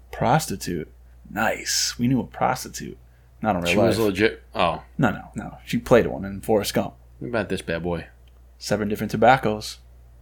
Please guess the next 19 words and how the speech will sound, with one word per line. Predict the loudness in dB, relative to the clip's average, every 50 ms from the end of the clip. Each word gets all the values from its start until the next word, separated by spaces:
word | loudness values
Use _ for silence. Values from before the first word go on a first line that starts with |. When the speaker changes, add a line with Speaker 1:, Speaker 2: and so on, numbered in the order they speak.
| -20 -20 -20 -20 -20 -20 -18 -16
Speaker 1:
That's | -14 -6 2
hot. | 4 6 6 6 6 4 0 -6 -2
Speaker 2:
See, | 4 8 10 10
now, | 12 10 10
if | 8 8
you're | 6 4
a |
cigar | 4 4 4 8 8 8
sommelier, | 8 8 4 2 4 4 4 4
would | 4 2 2
you | 0
know | 2 2 2 4
that? | 4 4 4 2 -2 -10 -20 -20 -20 -20 -18 -16 -16 -14 -14 -16 -18 -20 -20 -20 -20 0 6
You | 8 8 10
better | 12 10 10 10
know | 6 4 4 6
that. | 6 6 6 6 6 4 -2
Speaker 1:
Yeah, | -6 -2 -2 -2 -2 -2
seriously. | -2 0 2 2 2 0 -2 -6 -12 -12